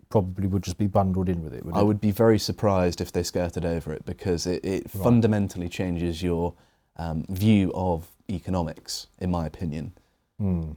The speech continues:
Speaker 2: I actually found it complemented, um, Austrian economics very well, which is also
Speaker 1: Okay.
Speaker 2: interesting because, uh, that often gets sidelined as well. Um,
Speaker 1: Oh,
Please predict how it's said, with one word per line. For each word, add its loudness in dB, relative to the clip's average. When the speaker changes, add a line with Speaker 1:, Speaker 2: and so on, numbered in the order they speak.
Speaker 2:
I 0
actually -2
found -4
it -10
complemented, -6
um, -8
Austrian -2
economics -6
very -2
well, -8
which -10
is -4
also 2
Speaker 1:
Okay. 4
Speaker 2:
interesting -2
because, -4
uh, -6
that 2
often -2
gets -6
sidelined -2
as -4
well. 0
Um, -8
Speaker 1:
Oh, 6